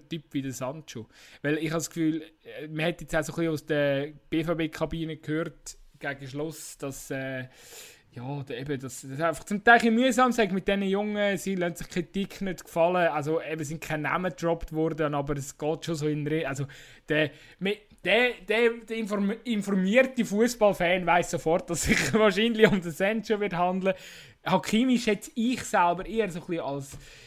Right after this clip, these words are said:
äh, sehr zurückhaltender Spieler oder Typ Mensch,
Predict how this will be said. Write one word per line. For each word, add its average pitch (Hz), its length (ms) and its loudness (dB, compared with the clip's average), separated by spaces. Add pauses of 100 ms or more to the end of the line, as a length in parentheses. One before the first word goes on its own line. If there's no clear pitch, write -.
(160)
äh, 135 300 0 (120)
sehr 160 260 -2
zurückhaltender 185 840 -4
Spieler 185 560 -4
oder 160 160 -4
Typ - 320 -4
Mensch, 185 400 -4